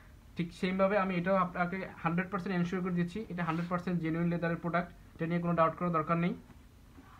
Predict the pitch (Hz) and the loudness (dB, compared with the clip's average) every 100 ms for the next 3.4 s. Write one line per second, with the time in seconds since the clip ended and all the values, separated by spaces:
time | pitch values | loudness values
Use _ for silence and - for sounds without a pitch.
0 | - - - - - - 143 117 - - | -20 -20 -20 -20 -14 -4 -2 -2 -10 -14
1 | - 143 185 - - - - - - - | -8 -6 -6 -8 -14 -16 -14 -14 -18 -20
2 | - - - - - 202 220 208 - - | -20 -20 -20 -16 -4 -2 -2 -6 -10 -20
3 | - - 220 | -12 2 2